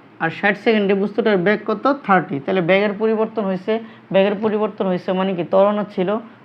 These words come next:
ত্বরণ ছিল মানে কি? অবশ্যই ক্রিয়াশীল বল ছিল। তো এক্ষেত্রে আমরা চলো আবার ত্বরণটা বের করে নিই। I equal to V minus U by T। তাহলে V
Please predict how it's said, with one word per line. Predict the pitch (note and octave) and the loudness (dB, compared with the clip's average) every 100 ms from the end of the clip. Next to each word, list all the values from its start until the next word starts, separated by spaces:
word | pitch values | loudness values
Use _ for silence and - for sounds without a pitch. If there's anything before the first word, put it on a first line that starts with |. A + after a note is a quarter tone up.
| - | 0
ত্বরণ | F#3+ A3 A#3+ | 4 4 2
ছিল | A3+ G3+ | 0 -2
মানে | G3 F#3+ F#3+ | 0 -2 -4
কি? | G#3+ - - - | -8 -14 -14 -8
অবশ্যই | D#3 E3 - | -4 -4 -6
ক্রিয়াশীল | D#3+ E3+ E3 D3 C#3 | -2 -2 -2 -6 -6
বল | C#3+ C#3 | -6 -8
ছিল। | - A#2+ A2 - - - | -10 -14 -14 -20 -20 -6
তো | F#3+ | -2
এক্ষেত্রে | A3+ A#3+ A#3+ A#3+ | 2 2 4 2
আমরা | G#3+ G3+ | 4 2
চলো | A3 G#3+ | 6 6
আবার | G3 F#3+ | 6 4
ত্বরণটা | G3+ G#3+ G#3+ F#3+ | 4 4 4 2
বের | F#3+ F#3+ | 2 2
করে | G#3 | 0
নিই। | G#3+ A3+ | 0 -2
I | G3 G3 | -2 -2
equal | F#3 F#3+ | -2 -2
to | E3 | 2
V | F3+ F#3 | 4 4
minus | F#3 F#3+ F#3+ F#3+ | 2 0 0 2
U | F#3 | 2
by | F#3+ F#3+ | 0 0
T। | G#3+ G#3 B3 - - - - - - - - - - - | -2 0 -4 -10 -20 -20 -20 -20 -20 -20 -20 -20 -20 2
তাহলে | A3+ | 4
V | G3+ | 6